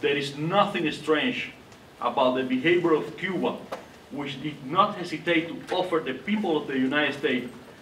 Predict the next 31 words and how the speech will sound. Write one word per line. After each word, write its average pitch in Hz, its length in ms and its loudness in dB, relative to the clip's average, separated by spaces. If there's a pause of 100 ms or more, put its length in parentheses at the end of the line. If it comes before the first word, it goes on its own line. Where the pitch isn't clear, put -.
the 139 140 -8
immediate 208 380 2
dispatch 143 560 4 (240)
of 127 100 -8
experienced 185 600 0
doctors 123 520 -4 (320)
with 143 140 -4
the 131 100 -2
essential 208 440 2
resources 120 600 -4 (180)
needed 160 360 0
to 147 140 -4
administer 143 640 -2
emergency 147 500 0
care 120 360 2 (500)
to 131 80 -10
people 131 560 -4
in, 127 240 2 (120)
de-, 151 200 6
in 135 100 -6
mortal 151 400 0
danger 117 360 0 (120)
following 139 640 2
a - 40 -14
serious 143 720 -4 (380)
natural 143 420 0
disaster. 123 500 0 (680)
Also, 151 520 4
our 113 320 2
country 156 420 0 (100)
was 123 300 2